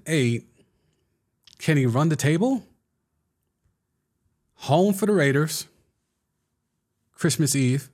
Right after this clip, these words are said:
and I will be doing another live stream. So next Sunday is Kwanzaa Eve. So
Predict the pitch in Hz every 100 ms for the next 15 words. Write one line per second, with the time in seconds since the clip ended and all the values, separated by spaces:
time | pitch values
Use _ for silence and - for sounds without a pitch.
0 | _ - 135 147 147 156 147 147 143 139
1 | 135 131 127 123 - 120 107 98 - _
2 | _ _ _ _ - - 160 135 123 -
3 | _ _ - 131 156 - 180 160 147 135
4 | 120 - 143 131 131 135 135 123 - _
5 | _ - 139 127 123 117